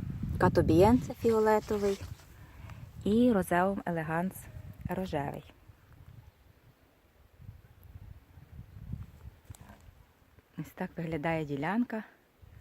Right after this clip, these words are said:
в лютому. Сонечко. Навіть не здається, що ще лютий на вулиці. Туї.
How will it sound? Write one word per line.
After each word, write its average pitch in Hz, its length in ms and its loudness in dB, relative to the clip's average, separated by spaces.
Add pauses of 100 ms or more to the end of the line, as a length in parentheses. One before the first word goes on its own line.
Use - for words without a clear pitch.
(1400)
в - 40 -4
лютому. 196 540 0 (340)
Сонечко. 220 680 4 (880)
Навіть 220 340 2
не 196 140 0
здається, 185 580 0
що 185 340 -4 (240)
ще - 280 0
лютий 170 340 0
на 156 100 -2
вулиці. 143 480 -10 (1500)
Туї. 196 540 2